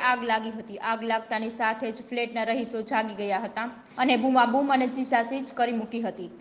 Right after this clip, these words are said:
આગમાં ઓગણચાલીસ જેટલા ટુ વ્હીલર અને ત્રણ રિક્ષા બળીને ખાખ થઈ ગઈ હતી. આગથી બચવા લોકો ધાબે જઈ રહ્યા હતા.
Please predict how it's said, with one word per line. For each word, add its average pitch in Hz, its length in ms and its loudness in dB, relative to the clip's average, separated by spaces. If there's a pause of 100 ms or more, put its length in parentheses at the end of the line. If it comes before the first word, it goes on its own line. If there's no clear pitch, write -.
(300)
આગમાં 247 360 4
ઓગણચાલીસ 254 580 2
જેટલા 302 260 2
ટુ 294 180 -4
વ્હીલર 285 260 2
અને 269 140 -4
ત્રણ 269 240 2
રિક્ષા 247 380 2
બળીને 226 280 0 (120)
ખાખ 214 260 -2
થઈ 202 160 -10
ગઈ 196 140 -8
હતી. 208 220 -12 (440)
આગથી 240 400 0
બચવા 233 340 2
લોકો 240 320 0
ધાબે 262 400 2
જઈ 220 200 0
રહ્યા 214 260 0
હતા. 180 200 -8